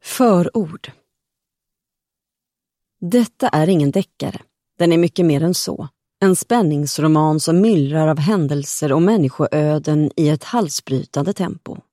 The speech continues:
Historien utspelar sig på olika ställen i världen. Nordamerika, Europa och Afrika. Olika människoöden vävs ihop.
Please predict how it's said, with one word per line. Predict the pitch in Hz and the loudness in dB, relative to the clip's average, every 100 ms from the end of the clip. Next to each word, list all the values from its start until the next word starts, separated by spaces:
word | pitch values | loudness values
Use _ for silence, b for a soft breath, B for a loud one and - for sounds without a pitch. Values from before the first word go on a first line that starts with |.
| _ _ b b b b b b b b | _ _ b b b b b b b b
Historien | - 226 - 233 226 226 233 | 0 2 4 2 4 4 4
utspelar | 254 - - 135 139 143 | 2 -2 -2 0 0 -2
sig | 131 143 | 0 0
på | 165 240 | 0 0
olika | 214 160 170 | 0 0 0
ställen | 165 - 175 139 | -2 0 0 2
i | 175 | 0
världen. | 87 - - - 165 _ - | -4 -8 -10 -12 -14 _ -2
Nordamerika, | 180 170 147 147 151 165 180 - 196 | 2 2 2 2 2 0 -4 -2 -2
Europa | 208 190 143 131 _ 143 139 | 0 0 0 -2 _ -2 0
och | - 160 143 | 0 2 2
Afrika. | 156 156 - - - _ _ _ _ _ _ _ _ - | 0 -8 -8 -10 -12 _ _ _ _ _ _ _ _ 0
Olika | 208 175 165 175 175 | 2 4 2 2 4
människoöden | 233 160 143 175 143 180 196 202 131 139 | 4 2 0 0 0 2 0 0 0 2
vävs | 135 - 208 | 0 -2 -4
ihop. | 165 - _ | -4 -6 _